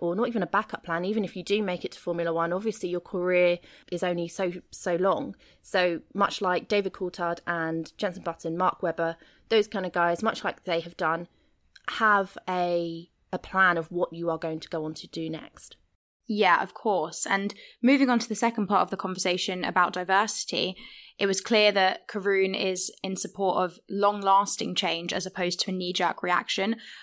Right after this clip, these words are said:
Speaker 2: which I definitely agree with. It's something that needs to be well thought out and that will have a lasting impact.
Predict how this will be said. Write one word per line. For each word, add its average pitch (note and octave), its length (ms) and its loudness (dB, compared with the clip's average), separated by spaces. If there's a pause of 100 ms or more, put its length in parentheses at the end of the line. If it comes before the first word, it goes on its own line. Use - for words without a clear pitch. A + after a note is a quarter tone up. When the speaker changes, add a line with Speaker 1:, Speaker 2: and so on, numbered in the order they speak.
(120)
Speaker 2:
which - 360 2
I G3 120 4
definitely F#3+ 420 0
agree F3+ 240 0
with. E3+ 160 -4
It's - 140 2
something F3 340 0
that F3 160 -4
needs F3+ 280 -4
to - 60 -4
be F#3+ 120 -2
well F#3 260 4
thought F3+ 300 -4
out E3+ 300 0
and F3 260 -6 (460)
that A#3 120 0
will G3+ 80 2
have G3 160 4
a F#3 60 -4
lasting F#3 560 0
impact. F#3 800 0